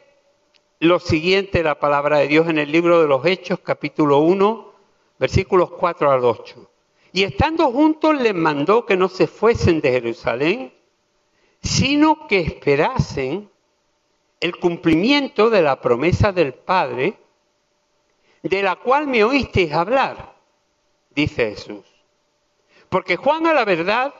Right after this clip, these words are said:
bautizó en agua, pero vosotros seréis bautizados en el Espíritu Santo después de no muchos días". Por tanto,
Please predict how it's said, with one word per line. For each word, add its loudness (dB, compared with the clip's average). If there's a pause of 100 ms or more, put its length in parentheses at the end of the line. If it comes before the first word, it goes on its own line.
(180)
bautizó -2
en 0
agua, -2 (240)
pero 0
vosotros -2 (640)
seréis 0
bautizados -2
en 2
el 0
Espíritu -6
Santo -2
después -2
de 0
no -2 (380)
muchos -2
días". -10 (1040)
Por -2
tanto, -6